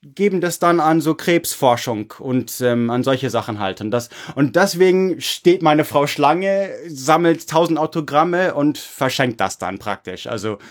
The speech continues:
ähm, das heißt, sie hat nix davon, aber das macht ihr halt Spaß. Und sie trifft, also sie will immer diese, diese Celebrities, äh, treffen, ähm, was einfach, also was ich einfach so nicht verstehe, so genau, aber ja, okay.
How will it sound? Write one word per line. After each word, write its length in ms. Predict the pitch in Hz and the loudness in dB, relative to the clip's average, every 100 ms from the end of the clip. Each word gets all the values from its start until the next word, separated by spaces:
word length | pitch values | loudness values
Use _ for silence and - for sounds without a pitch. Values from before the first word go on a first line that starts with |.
| - - | -20 -12
ähm, 260 | - 117 107 | -2 -2 -2
das 140 | 113 | -2
heißt, 240 | 127 117 - | -2 -2 0
sie 140 | 147 | 2
hat 160 | 151 131 | 2 0
nix 180 | 143 - | -4 0
davon, 460 | 123 - - 160 | -2 2 0 2
aber 260 | 127 135 131 | 0 0 0
das 120 | 135 139 | 0 -2
macht 200 | 127 135 | -2 0
ihr 140 | 113 | -2
halt 120 | 107 | -2
Spaß. 420 | - 87 92 - - - - - | -6 -8 -8 -14 -18 -20 -14 -4
Und 100 | 143 | -2
sie 160 | 151 | 0
trifft, 320 | - 160 160 170 | 2 2 2 0
also 180 | 147 | -2
sie 220 | 151 165 151 | 2 2 4
will 160 | 170 | 6
immer 240 | 160 151 143 | 6 4 2
diese, 400 | 147 120 131 113 | 0 0 -2 -2
diese 400 | 127 113 123 123 | -4 -2 0 0
Celebrities, 800 | 127 131 123 127 120 113 - - | 0 2 2 2 0 -2 -8 -4
äh, 240 | 127 113 | 0 0
treffen, 500 | - 131 - 113 107 - - - _ | 2 -2 0 -4 -6 -16 -20 -20 _
ähm, 580 | 135 120 113 110 110 - - _ _ | 2 2 2 -2 -6 -10 -18 _ _
was 180 | 139 143 | 0 2
einfach, 380 | 143 139 123 117 | 2 2 2 2
also 400 | 139 131 123 104 - | 2 4 2 0 -12
was 360 | - - 127 123 | -6 0 0 0
ich 100 | 127 | 0
einfach 300 | 117 117 - | 0 0 0
so 240 | 120 110 - _ _ _ | -2 -4 -8 _ _ _
nicht 220 | 120 117 | -4 -2
verstehe, 500 | 113 - 123 117 117 | -4 -2 2 2 2
so 160 | 113 120 | 0 -2
genau, 360 | 113 113 123 | 2 4 2
aber 360 | - 117 110 110 | 2 2 2 4
ja, 280 | 196 117 107 | 4 4 0
okay. 380 | 143 120 107 | -2 -2 -2